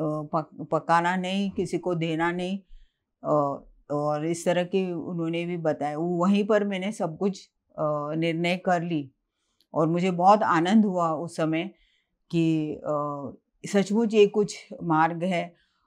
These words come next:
और फिर मुझे ऐसा अंदर से लग रहा था कि इनको मैं बहुत जन्मों से दु-, अ, वेट कर रही हूँ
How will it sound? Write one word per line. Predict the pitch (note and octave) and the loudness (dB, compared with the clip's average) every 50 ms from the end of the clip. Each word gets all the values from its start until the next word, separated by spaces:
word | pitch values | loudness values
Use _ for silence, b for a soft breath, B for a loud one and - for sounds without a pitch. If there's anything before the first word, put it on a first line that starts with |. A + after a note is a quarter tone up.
| _ _ _ _ | _ _ _ _
और | - F3+ F3+ F#3 G3 | 2 2 4 4 4
फिर | F#3+ G#3+ A3+ A3+ | 2 2 2 2
मुझे | A3 G#3+ G#3 A#3 | 2 4 4 4
ऐसा | A#3 G3 F3+ A#3 A3+ | 4 4 2 0 0
अंदर | A3 G3+ F3+ E3+ F#3+ G3 | -2 0 2 2 2 2
से | F#3+ - A3 | 4 2 2
लग | A3 G#3 F3+ E3+ | 4 2 0 0
रहा | F3 F3 F3+ F3+ | 0 0 0 0
था | F3 G#3 G3+ G3 | -2 -2 -4 -4
कि | G3 G3 - G#3+ G#3+ G#3+ G#3 G3+ | -4 -4 -4 -4 -2 -2 -2 -2
इनको | - - - F#3 F#3 E3+ A3+ B3 C4 | -4 -2 -4 -2 -2 2 4 6 6
मैं | A#3+ A3+ A3+ G3 | 6 6 4 2
बहुत | F3 F3+ G#3 A3+ G3+ | 4 4 4 4 4
जन्मों | F#3 F#3+ F3 E3+ F3 F#3+ G#3+ | 2 0 0 -2 -2 -4 -4
से | A3 - A3+ G#3 | 0 0 0 2
दु-, | F#3 E3+ F3 - - D3 | 2 0 -2 -4 -4 -4
अ, | D3+ D3+ D3+ C#3+ C#3 C3 A2+ - _ _ - | -4 -2 -2 -4 -4 -6 -10 -14 _ _ -6
वेट | D#3 E3 F3+ G#3 G3+ G#3 | 0 4 4 4 4 4
कर | - G#3 F#3+ E3+ | 2 0 0 2
रही | E3+ E3 | 0 0
हूँ | D#3 D3 C#3+ | -2 -4 -6